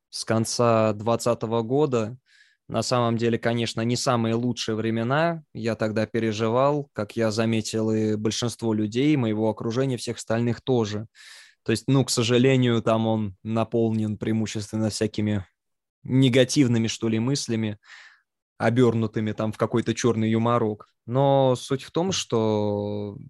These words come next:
то есть, э, писал я его вот прежде всего, кстати, в чём преимущество, да, я просто немножко в сторону, но в то же время в контексте. Вот в чём преимущество, э,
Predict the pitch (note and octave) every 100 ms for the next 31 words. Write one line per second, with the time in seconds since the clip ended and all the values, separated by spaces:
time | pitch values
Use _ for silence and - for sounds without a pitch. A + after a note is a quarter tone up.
0 | - - _ A2 G#2+ - - G#2+ G#2 G#2
1 | G#2 - _ _ _ _ _ B2+ B2+ D3+
2 | C#3 B2 A#2 A#2 A#2+ - C#3+ A#2+ A2+ -
3 | B2+ G#2+ - - G#2+ - G#2 A2 - _
4 | _ - - D#3 D#3 - B2 A#2 C#3 C#3+
5 | A2 - G#2+ G#2 G#2+ - A2 A#2+ C#3 G#2+
6 | G#2+ - A2 A2 - - - E3 C#3+ A2+
7 | A#2+ B2 - _ - A#2+ A2+ A#2 A2 A#2
8 | A2+ A2 - A2 G#2+ - D3 C#3 A#2+ D3
9 | F3+ B2+ - G#2+ G#2+ G#2+